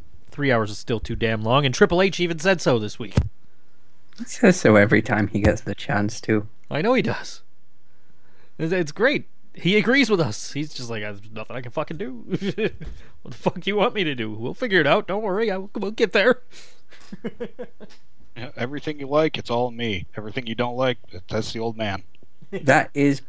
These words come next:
Speaker 2: pretty much close to what he actually <laughs> said.
Speaker 1: Yeah.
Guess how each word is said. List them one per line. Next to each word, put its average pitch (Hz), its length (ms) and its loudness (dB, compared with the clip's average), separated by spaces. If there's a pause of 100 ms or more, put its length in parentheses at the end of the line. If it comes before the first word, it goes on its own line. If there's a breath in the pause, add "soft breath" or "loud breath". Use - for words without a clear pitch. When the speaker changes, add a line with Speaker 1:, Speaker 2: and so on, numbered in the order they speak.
(120)
Speaker 2:
pretty 135 460 2
much 113 480 2
close 104 340 2
to 104 80 0
what 101 140 4
he 101 140 2
actually 101 380 4
<laughs> - 20 0
said. - 600 2
Speaker 1:
Yeah. 170 220 4